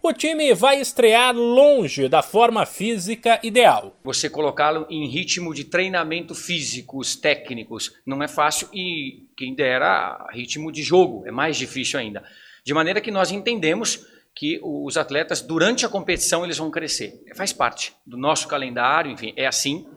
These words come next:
Speaker 2: Mesmo que fosse uma pré-temporada de trinta dias, como um pouco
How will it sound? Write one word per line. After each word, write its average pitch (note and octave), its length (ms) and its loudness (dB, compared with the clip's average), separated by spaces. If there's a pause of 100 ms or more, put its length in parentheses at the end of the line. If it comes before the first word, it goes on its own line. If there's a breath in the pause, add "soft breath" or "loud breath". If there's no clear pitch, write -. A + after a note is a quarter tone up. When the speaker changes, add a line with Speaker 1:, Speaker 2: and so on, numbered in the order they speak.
(300 soft breath)
Speaker 2:
Mesmo F#3 340 4
que - 100 -10
fosse F#3 220 0
uma E3+ 140 -2
pré-temporada D#3 760 0
de C#3 140 -6
trinta F#3 420 -4
dias, E3+ 360 -4
como D#3+ 240 -8
um D3 40 -8
pouco E3+ 400 -2